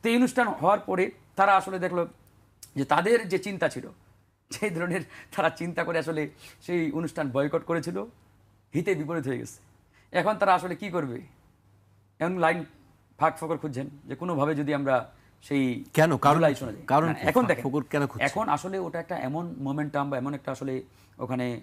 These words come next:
Speaker 1: সিনারিও দেশ ও জাতির কাছে প্রেজেন্ট করা হয়েছে যে এই জুলাই জাতীয় সনদের মাধ্যমে এই দেশের দেশপ্রেমিক রাজনৈতিক দলগুলো বা জুলাই গণ অভ্যুত্থানে অংশগ্রহণকারী রাজনৈতিক দলগুলো ঐক্যবদ্ধ রয়েছে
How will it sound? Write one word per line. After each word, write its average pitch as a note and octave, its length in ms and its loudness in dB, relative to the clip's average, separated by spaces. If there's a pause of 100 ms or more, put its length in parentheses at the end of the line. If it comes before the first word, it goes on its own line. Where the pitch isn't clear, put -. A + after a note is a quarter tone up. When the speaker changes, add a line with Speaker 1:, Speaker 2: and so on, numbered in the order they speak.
(120)
Speaker 1:
সিনারিও B2+ 560 -2 (540)
দেশ C3 180 -4
ও C#3+ 40 -8
জাতির B2+ 280 -4
কাছে B2+ 240 -6
প্রেজেন্ট D3 380 0
করা E3 120 2
হয়েছে A#2+ 260 -4 (440)
যে C3 80 -4
এই C#3 60 0
জুলাই C#3+ 320 0
জাতীয় B2+ 300 -4
সনদের C3 300 -6
মাধ্যমে C3 380 -4 (340)
এই C3 120 -6
দেশের B2+ 460 -6
দেশপ্রেমিক B2+ 420 -6
রাজনৈতিক A#2+ 380 -2
দলগুলো A#2+ 380 -2 (380)
বা B2 100 -2
জুলাই B2+ 220 2
গণ B2+ 120 -2
অভ্যুত্থানে B2 360 -6
অংশগ্রহণকারী A#2+ 440 -6
রাজনৈতিক A#2 300 -6
দলগুলো B2 340 -4 (380)
ঐক্যবদ্ধ B2+ 400 -4
রয়েছে B2+ 340 -4